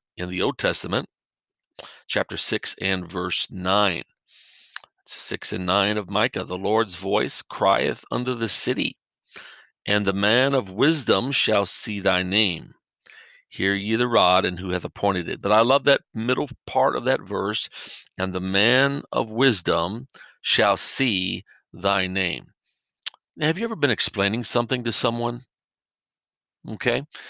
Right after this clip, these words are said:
and you're just telling them, or maybe even explaining the Godhead to someone, or explaining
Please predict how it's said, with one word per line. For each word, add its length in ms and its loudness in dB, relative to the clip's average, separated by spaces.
and 180 0
you're 120 4
just 260 -2
telling 300 0
them, 320 4
or 80 0
maybe 240 2
even 220 4
explaining 420 2
the 100 2
Godhead 460 4
to 80 -4
someone, 320 -2
or 60 -4
explaining 500 0